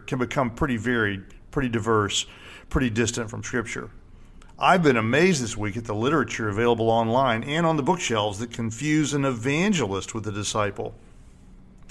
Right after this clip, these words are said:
Many of these articles are telling us that to be a disciple means you have to be an evangelist. Others are claiming specialized traits that really should belong to evangelists are actually just the traits that we read about in Scripture, telling us that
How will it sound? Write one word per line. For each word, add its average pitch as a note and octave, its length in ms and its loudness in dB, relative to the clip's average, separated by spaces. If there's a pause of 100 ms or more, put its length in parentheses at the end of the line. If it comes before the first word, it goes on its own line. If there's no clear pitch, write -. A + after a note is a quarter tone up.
(360)
Many F3 360 6
of D3 100 4
these B2 240 2
articles A2+ 640 2
are A#2 80 -6
telling C3 400 2
us A#2+ 240 -4 (120)
that A#2+ 160 -4
to B2 100 -4
be C3 100 2
a B2+ 60 2
disciple A2+ 640 2
means A#2+ 240 -2
you A#2 80 0
have A#2+ 160 0
to A2 80 -12
be A2 120 0
an G2+ 60 0
evangelist. A2 760 -4 (760)
Others D3+ 360 6
are A#2+ 80 -2
claiming C3 340 0
specialized B2+ 720 2
traits C#3 540 0 (400)
that D3+ 120 0
really G#3 280 2
should G3+ 260 4
belong B2+ 400 4
to A#2+ 140 -2
evangelists A2+ 880 0 (960)
are B2 140 0
actually D#3 400 4
just A#2 240 -2
the A2+ 40 -6
traits C3+ 300 2
that A#2+ 80 -4
we A#2+ 80 2
read B2+ 220 2
about B2 180 4
in A2 80 -4
Scripture, D#3+ 380 -2
telling A#2 400 -2
us A#2 160 -4
that A#2+ 140 -4